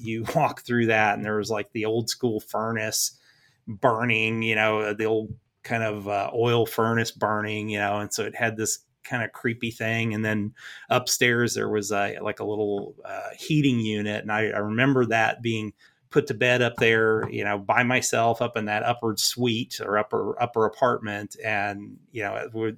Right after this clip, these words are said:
be where my parents and I were <laughs> staying. And it was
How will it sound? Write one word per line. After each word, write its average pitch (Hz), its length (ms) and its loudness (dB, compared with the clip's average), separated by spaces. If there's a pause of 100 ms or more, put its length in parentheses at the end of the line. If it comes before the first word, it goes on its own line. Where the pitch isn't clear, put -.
(140)
be 113 120 -2
where 110 160 -2
my 104 140 -2
parents 120 400 0
and 104 80 -2
I 104 100 2
were 101 120 -2
<laughs> - 0 -
staying. 110 600 0
And - 140 -6
it 135 120 -2
was 110 340 -2